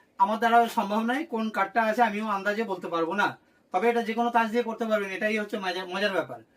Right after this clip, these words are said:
আমি এই তাসটাকে নিয়ে একটু মজা-, ম্যাজিক করছি। কি ম্যাজিক করছি, আমি কিন্তু কিছু জানি না, ভালো করে আগে বুঝুন, ম্যাজিকটা দেখুন, তারপরে মজা পাবেন। আমি একটা ম্যাজিক করেছি।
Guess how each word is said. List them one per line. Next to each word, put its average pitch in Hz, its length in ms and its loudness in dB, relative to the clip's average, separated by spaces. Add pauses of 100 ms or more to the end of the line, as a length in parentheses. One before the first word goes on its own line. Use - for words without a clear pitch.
(320)
আমি 233 240 2
এই 233 320 -2
তাসটাকে 240 380 2
নিয়ে 254 120 0
একটু 240 120 0
মজা-, 214 380 2
ম্যাজিক 220 320 0
করছি। - 420 -6 (360)
কি 220 100 -2
ম্যাজিক 233 260 0
করছি, 254 400 2 (140)
আমি 190 180 -4
কিন্তু 233 200 -4
কিছু 233 180 -2
জানি 220 220 0
না, 214 140 0
ভালো 208 180 2
করে 233 140 6
আগে 233 120 6
বুঝুন, 214 420 -2 (360)
ম্যাজিকটা 202 360 0
দেখুন, 262 640 0 (340)
তারপরে 220 460 2
মজা 226 240 0
পাবেন। 165 420 -2
আমি 220 160 -2
একটা 240 120 2
ম্যাজিক 226 260 -2
করেছি। 156 380 -6